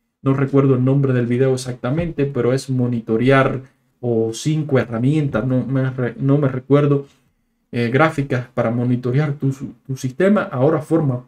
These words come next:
parte oficial de Genome Resource, ¿eh? Que te permite monitorear tu, tu sistema. Me parece muy interesante. Acá está la aplicación Tuba,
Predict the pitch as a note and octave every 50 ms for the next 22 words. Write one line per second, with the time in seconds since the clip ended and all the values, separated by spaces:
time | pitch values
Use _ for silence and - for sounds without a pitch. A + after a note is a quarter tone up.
0 | _ - F3 F3 F3 - _ - D3 - - C3 - - - A2+ A2 G#2+ - -
1 | D3 D3 D3+ D3 C#3+ C#3 C#3 - _ _ _ _ - B2 A#2+ A2+ A#2 A#2 A#2 A2+
2 | G#2+ G#2 - - - B2+ A#2 - D3 B2 G#2 - - - - D3+ G3 G#3+ G#3 -
3 | _ _ _ _ - B2+ B2+ - A#2+ - A#2+ A#2 C3 C#3 D3 C#3+ C#3 C3 C3+ C#3+
4 | E3+ F3 D#3+ C#3+ C3+ C3+ A#2+ A#2+ C3 C#3 C#3 C#3 - C3 B2+ B2 B2 - - _
5 | - B2+ B2+ - - A2+ - - C3 A#2+ A#2 A2 G#2+ G#2+ A2 A2 - A#2 A#2+ C3+
6 | C3 - C3 A#2+ C3 D3+ F3 F#3 F3 D#3 C3+ A#2+ G#2+ A2 G2+ G#2+ - - D3+ D3
7 | C#3+ C#3+ C3+ B2 A2+ - A2+ A2 - - A#2+ A#2 A#2 A2 A2 - A2+ A2 G#2 -
8 | - B2 - - A2 - - C3 C3 C3+ B2+ B2+ - G3+ G#3+ G#3+ D#3 - -